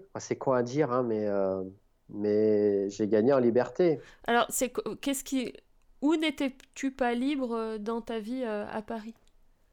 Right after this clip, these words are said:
Speaker 1: Hmm, bah, je, en tout cas, je, je,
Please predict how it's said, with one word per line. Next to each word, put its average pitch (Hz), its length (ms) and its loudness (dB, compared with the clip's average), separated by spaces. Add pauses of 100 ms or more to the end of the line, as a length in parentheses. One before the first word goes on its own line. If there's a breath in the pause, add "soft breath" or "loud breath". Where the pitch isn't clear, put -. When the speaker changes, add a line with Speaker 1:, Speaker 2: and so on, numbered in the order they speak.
(1600 soft breath)
Speaker 1:
Hmm, 131 640 2 (220)
bah, 135 280 4
je, 135 640 6
en 135 100 -2
tout - 120 -8
cas, 190 140 4
je, 143 220 0
je, 120 140 -2